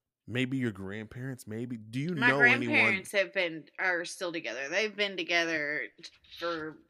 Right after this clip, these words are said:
Speaker 2: um, a-, almost fifty years.
Speaker 1: of all the people that you know?
Speaker 2: But that's the only people I know. <laughs>
Speaker 1: Same for you, Loriano. Is, is your godparents the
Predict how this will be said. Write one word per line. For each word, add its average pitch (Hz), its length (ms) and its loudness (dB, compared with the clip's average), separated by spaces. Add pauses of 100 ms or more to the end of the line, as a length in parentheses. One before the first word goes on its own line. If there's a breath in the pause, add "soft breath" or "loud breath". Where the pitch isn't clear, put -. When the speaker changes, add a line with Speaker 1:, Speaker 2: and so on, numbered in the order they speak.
(120)
Speaker 2:
um, 165 340 -4 (120)
a-, 220 220 4
almost 269 420 2
fifty 196 260 -4
years. 160 580 -4 (380)
Speaker 1:
of 123 200 -6
all 165 200 4
the 160 100 -6
people 139 320 -6
that 120 240 -2
you 110 120 -6
know? 92 180 -6
Speaker 2:
But 226 120 2
that's 254 240 8
the 254 120 8
only 226 280 0
people 202 340 -4
I 160 200 0
know. 143 360 -8
<laughs> - 60 -4 (760 loud breath)
Speaker 1:
Same 147 340 0
for 135 120 -4
you, 110 200 0
Loriano. 98 600 -2
Is, 98 280 -6
is 104 360 -6 (960)
your 107 180 -6
godparents 120 580 -2
the - 160 -6